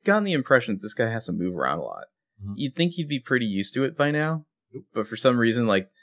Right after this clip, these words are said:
Speaker 1: like, we don't really get any insight into why he's so, like, bummed. Is it just because he's a teenager now? Like, it, did he have to leave a, like, a girlfriend behind? And, you know, like,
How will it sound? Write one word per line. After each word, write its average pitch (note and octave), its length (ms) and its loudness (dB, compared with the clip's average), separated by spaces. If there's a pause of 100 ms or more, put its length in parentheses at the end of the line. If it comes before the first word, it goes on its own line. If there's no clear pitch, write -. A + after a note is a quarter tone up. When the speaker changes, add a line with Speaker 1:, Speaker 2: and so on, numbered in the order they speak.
(220)
Speaker 1:
like, C3+ 120 8
we D3+ 120 6
don't F3 160 10
really F3 180 6
get D3 160 2
any C3+ 140 4
insight B2 260 4
into A2 200 0
why G2+ 560 2
he's A#2 260 -8
so, G#2 200 4
like, F#2 300 0
bummed. F#2 380 0
Is F#2+ 120 -6
it E2+ 80 -12
just G2 200 -8
because G#2 260 -8
he's G2 140 -10
a F#2 60 -8
teenager G#2 580 -4
now? A#2+ 400 -2 (680)
Like, G2 280 4 (400)
it, A#2+ 160 0
did A#2+ 140 2
he A2 80 2
have A2+ 180 2
to - 80 -4
leave G2+ 260 -2
a, F#2 100 -2 (200)
like, F2+ 220 2
a F2+ 60 -4
girlfriend G2 520 0
behind? A2+ 580 0
And, A#2 220 -2
you A#2 140 -2
know, A2+ 180 4
like, G#2 220 4